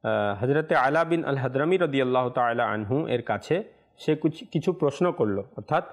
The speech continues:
মুনজির বিন সাওয়া রাদিয়াল্লাহু আনহু, যেহেতু তিনি এখন ইসলাম ধর্ম গ্রহণ করে নিয়েছেন, তিনি কিছু প্রশ্ন করলেন, যার উত্তরে নবী করিম সাল্লাল্লাহু আলাইহি ওয়াসাল্লাম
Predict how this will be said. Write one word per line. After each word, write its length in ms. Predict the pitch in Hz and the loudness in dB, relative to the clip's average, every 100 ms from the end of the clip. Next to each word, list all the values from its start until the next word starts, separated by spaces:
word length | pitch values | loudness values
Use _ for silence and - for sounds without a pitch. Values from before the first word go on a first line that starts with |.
| - - | -16 -2
মুনজির 500 | 151 131 139 151 180 | 2 4 2 2 2
বিন 160 | 165 156 | 0 0
সাওয়া 400 | 117 107 107 90 - _ | 2 2 2 0 -8 _
রাদিয়াল্লাহু 560 | 131 139 147 120 120 127 | 0 2 2 2 2 0
আনহু, 300 | 107 104 101 - | 0 -2 -6 -2
যেহেতু 260 | 139 170 196 | 0 0 0
তিনি 200 | 175 165 | 2 2
এখন 280 | 147 160 160 - _ _ | 2 -2 -4 -8 _ _
ইসলাম 420 | - - 139 156 | -12 -2 0 2
ধর্ম 260 | 147 135 135 | 2 0 0
গ্রহণ 320 | 117 120 135 | 0 0 -2
করে 260 | 127 110 107 | 0 2 2
নিয়েছেন, 400 | 98 85 - 87 - _ _ _ _ _ _ _ _ _ | 0 -6 -12 -16 -18 _ _ _ _ _ _ _ _ _
তিনি 440 | 185 202 151 151 - _ _ _ | 2 2 2 -2 -14 _ _ _
কিছু 220 | 170 196 | -2 -2
প্রশ্ন 400 | - 156 - 202 | 0 -2 2 2
করলেন, 400 | 190 127 110 120 - _ _ _ _ _ _ _ _ _ _ _ _ _ _ | 2 2 2 0 -6 _ _ _ _ _ _ _ _ _ _ _ _ _ _
যার 140 | 147 165 | 0 0
উত্তরে 320 | 170 214 226 | 2 4 4
নবী 280 | 190 170 160 | 4 4 4
করিম 320 | 151 175 190 | 2 2 2
সাল্লাল্লাহু 480 | 170 147 131 135 131 | 2 2 2 2 4
আলাইহি 440 | 127 123 127 139 | 2 2 2 -2
ওয়াসাল্লাম 640 | 113 - 107 113 156 185 | -4 -2 0 2 0 -2